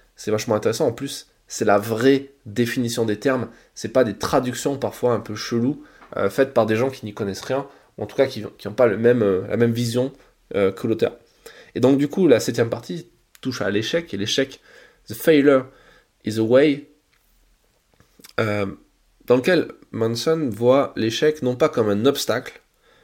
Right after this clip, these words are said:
mais comme un élément essentiel du processus de réussite.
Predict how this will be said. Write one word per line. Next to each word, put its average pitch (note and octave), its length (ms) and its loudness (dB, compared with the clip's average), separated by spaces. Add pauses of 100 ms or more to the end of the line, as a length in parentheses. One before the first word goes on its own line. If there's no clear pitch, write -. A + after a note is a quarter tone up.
(280)
mais A2 140 -4
comme D3+ 200 4
un A#2 140 4
élément C3+ 420 2
essentiel C3+ 600 0
du G#2+ 100 -6
processus A#2+ 520 -8
de A#2 100 0
réussite. - 440 -4